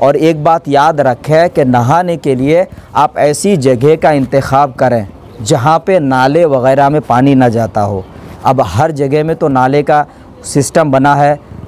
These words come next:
अब ऐसा तो कोई जगह है नहीं। तो मेरे नज़दीक अगर आपका छत है, तो आप छत में नहा लीजिए, पानी अपने आप सूख जाएगा बाद में।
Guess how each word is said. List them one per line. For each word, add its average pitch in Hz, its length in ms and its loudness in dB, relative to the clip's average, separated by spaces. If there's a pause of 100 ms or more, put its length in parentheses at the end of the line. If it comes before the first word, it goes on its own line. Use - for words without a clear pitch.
(160)
अब - 200 0
ऐसा 131 280 0
तो 147 120 -6
कोई 143 200 0
जगह 123 320 2
है 135 120 2
नहीं। 151 140 0
तो 151 180 0
मेरे 151 320 2
नज़दीक 147 420 0
अगर 139 240 2
आपका 139 280 0
छत 175 340 -2
है, 127 220 -2 (420)
तो 143 60 2
आप 143 200 0
छत 147 260 -2
में 180 160 0
नहा 160 200 0
लीजिए, 175 380 -2 (280)
पानी 151 220 2
अपने 160 280 0
आप 165 100 2
सूख 170 260 0
जाएगा 160 320 2
बाद 143 220 0
में। 156 220 -4